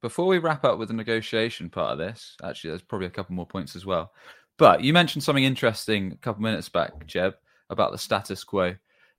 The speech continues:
That's something I talk about a lot when I do solo episodes on the show around marketing, around websites, and all that good stuff. Because like you say, uh, humans are creatures of habit. We hate change. We hate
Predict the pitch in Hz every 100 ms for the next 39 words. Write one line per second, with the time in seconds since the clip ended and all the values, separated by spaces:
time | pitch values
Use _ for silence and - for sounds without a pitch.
0 | _ 117 - - 147 131 123 110 123 107
1 | 95 98 85 101 107 73 95 92 90 123
2 | 113 104 - - 104 98 92 90 - 110
3 | 107 95 92 92 104 101 - 104 95 92
4 | 90 _ _ _ - 95 92 98 - 101
5 | 92 - 127 135 101 - 104 - - 80
6 | - _ - - - _ 127 143 190 -
7 | - 120 101 98 _ _ - 101 107 165
8 | 143 107 - 135 - 90 101 92 104 -
9 | - _ _ _ _ _ - 101 123 -
10 | - 113 110 110 107 107 - - _ _
11 | _ _ - 107 113 107